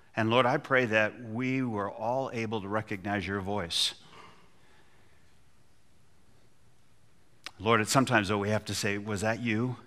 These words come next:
Did I hear you say? Or was it just me?" And Lord, I pray your Spirit would confirm.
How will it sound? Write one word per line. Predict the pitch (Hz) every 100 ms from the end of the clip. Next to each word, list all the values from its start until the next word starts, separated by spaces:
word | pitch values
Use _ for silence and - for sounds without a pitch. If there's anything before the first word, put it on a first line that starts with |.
| - - - - - - - -
Did | 107
I | 107 107
hear | 113
you | 107 113
say? | 110 - 110 110 110 - - - - - - - - - - - - - - - -
Or | 104
was | 98
it | 101
just | 92 95 -
me?" | 92 78 73 - - - - - - - - - - - - - - - - -
And | 95
Lord, | 98 95
I | 98
pray | - 110
your | 107 95
Spirit | - - 110 107
would | 101 -
confirm. | 98 - 110 104 98 90